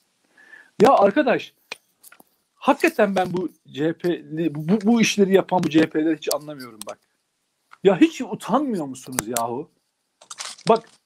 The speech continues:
ben hayatımda siyasette niye me-, ya-, mesela şeyim diyeyim, içinde değilim. Benim söylediğim bir söz, yapacağım bir şey, bir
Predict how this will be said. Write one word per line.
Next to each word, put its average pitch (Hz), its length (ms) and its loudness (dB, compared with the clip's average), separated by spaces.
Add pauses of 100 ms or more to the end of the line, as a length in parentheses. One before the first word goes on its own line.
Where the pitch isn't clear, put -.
(140)
ben 247 140 6
hayatımda 226 640 -4
siyasette 220 580 -6
niye 220 240 -6
me-, 220 120 -12 (100)
ya-, 156 240 -2
mesela 151 420 -8
şeyim 143 320 -6
diyeyim, 165 200 -10
içinde 151 400 -6
değilim. 143 320 -12 (840)
Benim 277 260 0
söylediğim 185 520 0
bir 180 100 -4
söz, 127 480 -8 (920)
yapacağım 208 520 2
bir 175 40 -6
şey, 143 400 -4 (120)
bir 170 120 -8